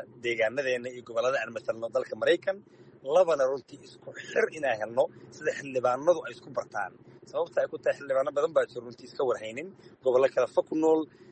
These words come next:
jaaliyada Soomaali badan ay degan yihiin ka soo baxa. Marka, fursad qaali ah noo ahayd, runtii, xildhibaanadana. Ka sokow inta Minnesota joogo is wada yaqaana, xildhibaanada badan isma aqoonin.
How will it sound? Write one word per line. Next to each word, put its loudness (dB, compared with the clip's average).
jaaliyada 2
Soomaali 0
badan 2
ay -2
degan 0
yihiin 2
ka -4
soo 2
baxa. 0
Marka, -2
fursad -14
qaali 2
ah -4
noo -2
ahayd, -2
runtii, -10
xildhibaanadana. 0
Ka -2
sokow 0
inta 0
Minnesota 4
joogo 2
is -4
wada 0
yaqaana, 2
xildhibaanada 0
badan -4
isma -8
aqoonin. -10